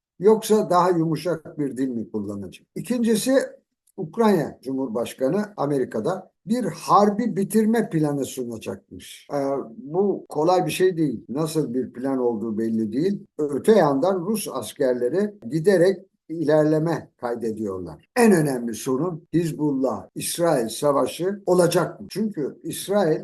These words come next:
bombalamaya devam ediyor. Orada Birleşmiş Milletler gözlemcileri var. Birleşmiş Milletler Genel Sekreteri bunun tam bir harbe dönüşmesinden endişe ediyor. Fransızlar da endişeli çünkü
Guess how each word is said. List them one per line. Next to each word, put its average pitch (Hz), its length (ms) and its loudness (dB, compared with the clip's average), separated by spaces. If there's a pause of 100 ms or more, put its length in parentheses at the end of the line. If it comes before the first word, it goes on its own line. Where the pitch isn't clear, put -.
bombalamaya 139 720 -2
devam 151 340 0
ediyor. 160 400 -4
Orada 110 340 -6
Birleşmiş 110 600 -10
Milletler 139 440 -6
gözlemcileri 143 840 -2
var. 156 280 -2
Birleşmiş 165 260 2
Milletler 180 300 2
Genel 165 680 0
Sekreteri 165 640 -4
bunun 170 440 -2
tam 185 240 -2
bir 160 120 2
harbe 151 400 0
dönüşmesinden 147 840 -6
endişe 127 400 -4
ediyor. 98 300 -8
Fransızlar 156 680 2
da 123 60 -2
endişeli 117 560 -4
çünkü 156 280 -6